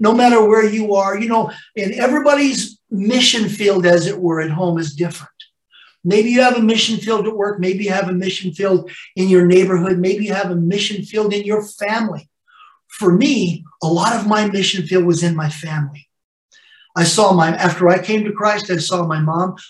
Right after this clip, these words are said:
I was able to lead my mom to Christ. I was able to lead my brother to Christ. I was able to lead my un-, one of my uncles to Christ, my, several of my cousins. Uh, that's just in my family alone. And, uh, that was huge,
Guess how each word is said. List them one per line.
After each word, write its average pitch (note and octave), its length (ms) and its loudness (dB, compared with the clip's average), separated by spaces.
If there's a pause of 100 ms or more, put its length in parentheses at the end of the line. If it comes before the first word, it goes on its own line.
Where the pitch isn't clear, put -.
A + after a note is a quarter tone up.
I F3 60 -2
was E3 140 4
able E3+ 200 6
to D#3 80 0
lead D#3 240 0
my D3 140 2
mom D3+ 260 0
to - 160 -14
Christ. F#3+ 440 -8 (340)
I E3+ 80 4
was D#3+ 160 4
able D#3+ 260 4
to D#3 100 -6
lead D#3+ 200 -2
my C#3 120 0
brother D#3 320 0
to - 140 -12
Christ. F#3 380 -4
I E3 60 -4
was D3+ 160 -6
able D#3 260 -4
to D#3+ 100 -8
lead D#3 320 -4 (240)
my D3 140 2 (100)
un-, F3+ 240 0
one E3 160 4
of D#3 60 2
my D#3 100 2
uncles E3+ 400 -4
to - 120 -14
Christ, G3+ 480 -2
my, C#3+ 260 -2
several G3 540 2
of F#3 120 -2
my E3+ 180 -4
cousins. A3 800 -6 (500)
Uh, D3+ 380 0 (140)
that's B3 260 2
just C4+ 240 -2
in A3 80 0
my F#3+ 140 0
family G#3 600 -2
alone. E3 640 -2 (640)
And, E3+ 340 0
uh, D#3+ 320 -2
that A3+ 180 0
was A3+ 160 -6
huge, F#3+ 720 -6